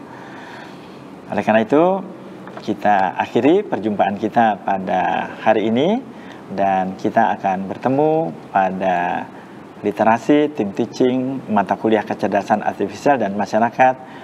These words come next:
pada topik yang berbeda.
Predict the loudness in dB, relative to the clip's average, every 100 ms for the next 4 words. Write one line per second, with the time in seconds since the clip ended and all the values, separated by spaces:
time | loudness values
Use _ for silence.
0 | -14 0 2 2 -4 -4 -2 0 -2 -4
1 | -10 -2 0 0 -4 -8 -12 -12 -2 -2
2 | -2 -8 -16 -14 -6 -4 -4 -6